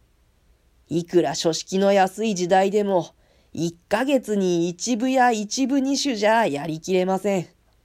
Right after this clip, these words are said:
おまけに五人も十人も手先を抱えていて、その手先の給料はどこからも一文だって出るんじゃありませんから、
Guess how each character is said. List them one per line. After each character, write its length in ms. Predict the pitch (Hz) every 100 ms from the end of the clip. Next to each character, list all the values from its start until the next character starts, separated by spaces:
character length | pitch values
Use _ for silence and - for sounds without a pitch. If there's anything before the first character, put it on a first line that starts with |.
| _ _ _ _ _ _ -
お 160 | 160
ま 180 | 196 240
け 180 | 269 277
に 180 | 277 214
五 220 | 196 220
人 260 | 294 370
も 140 | 285 202
十 260 | 180 302
人 240 | 320 262 226
も 140 | 190
手 160 | 185 190
先 340 | 220 214 262
を 60 | 214
抱 340 | 202 190 202
え 60 | 196
て 140 | 202
い 100 | 202
て、 280 | 208 202 - _ _ - _ _
そ 200 | - 127
の 160 | 147 220
手 160 | 247
先 280 | 240 247 247
の 140 | 254
給 260 | 247 254 262
料 260 | 226 202 185
は 240 | 175 170 _ _
ど 160 | 185 254
こ 140 | 320
か 160 | - 311
ら 140 | 302
も 260 | 302 302 302
一 320 | 254 233 330
文 240 | 330 330 311
だ 100 | 311
っ 40 |
て 140 | 320 294
出 160 | 254
る 120 | 320 262
ん 80 |
じ 100 | 170
ゃ 140 | 151 131
あ 60 |
り 120 | 160 214
ま 120 | 214
せ 140 | 220
ん 80 | 190
か 140 | 170
ら、 180 | 151 165